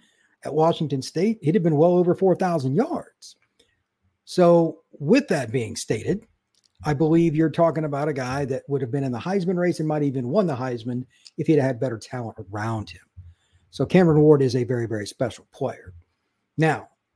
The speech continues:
just what little I have heard about him, I'm just,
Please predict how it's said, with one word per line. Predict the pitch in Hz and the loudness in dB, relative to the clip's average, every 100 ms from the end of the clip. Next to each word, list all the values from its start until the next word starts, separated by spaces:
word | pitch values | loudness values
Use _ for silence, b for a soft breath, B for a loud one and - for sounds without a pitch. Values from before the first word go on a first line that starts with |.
| _ _ _ _ | _ _ _ _
just | 190 190 _ | 0 0 _
what | 143 170 170 | 0 0 4
little | 180 196 175 | 4 6 4
I | 175 | 2
have | 160 | -2
heard | 113 202 190 156 | 0 4 6 4
about | 131 135 113 | 0 -4 -6
him, | 117 101 | -10 -10
I'm | 117 127 | -8 -6
just, | 127 - | -8 -10